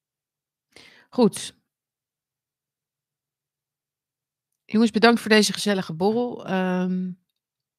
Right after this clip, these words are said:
ik vond het leuk. Ik hoop dat jullie een heel fijn weekend hebben. Nogmaals, eh, hou je hoofd koel. Neem tijd voor jezelf en elkaar. En, eh, zorg goed voor jezelf. En dan gaan we volgende week gewoon weer, weer dapper verder met z'n allen.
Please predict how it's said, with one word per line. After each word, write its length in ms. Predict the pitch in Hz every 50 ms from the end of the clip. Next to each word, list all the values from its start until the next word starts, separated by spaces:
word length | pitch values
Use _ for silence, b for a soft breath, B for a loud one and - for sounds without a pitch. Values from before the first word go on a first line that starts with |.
| _ _ -
ik 140 | - 190
vond 180 | - - 190 160
het 80 | 175 180
leuk. 260 | 180 185 190 - -
Ik 240 | - - 175 180 -
hoop 100 | 190 180
dat 100 | 185 -
jullie 140 | 190 185
een 60 | 180 185
heel 100 | 185 -
fijn 140 | 180 170
weekend 260 | 160 170 170 - 170 175
hebben. 200 | 175 165 165 170
Nogmaals, 600 | 170 160 - 170 160 160 160 160 156 - - b b b b b b b b b b b b -
eh, 320 | - 175 170 165 165 170
hou 120 | 175 180
je 100 | 185 185
hoofd 280 | 175 180 180 170 - -
koel. 500 | - - 254 247 240 247 240 240 247 240 b b b b b b b b b
Neem 260 | - 180 185 190 190
tijd 480 | - 190 185 180 175 180 170 - - -
voor 200 | - - - 165
jezelf 400 | 170 170 156 - 170 175 175 170
en 80 | - 165
elkaar. 640 | 165 151 - - 190 180 180 180 180 180 180 180
En, 300 | - - 175 185 175 175
eh, 180 | 175 170 170 170
zorg 240 | 151 - 196 214 208
goed 200 | - 220 214 -
voor 200 | - - 185 180
jezelf. 600 | 175 165 156 165 156 151 151 156 156 - - _ b b b b b b b b b
En 100 | 175 175
dan 80 | 170
gaan 200 | - - 170 165
we 60 | 160
volgende 320 | - - 185 170 - 175 175
week 200 | 165 165 165 -
gewoon 280 | - - 165 160 160
weer, 380 | 160 156 156 156 156 156 156 156
weer 140 | 160 170 165
dapper 300 | 170 165 160 - 165 160
verder 500 | - - 156 156 165 147 147 151 b b b b b b -
met 140 | - - -
z'n 100 | - -
allen. 380 | - - 156 151 151 170 165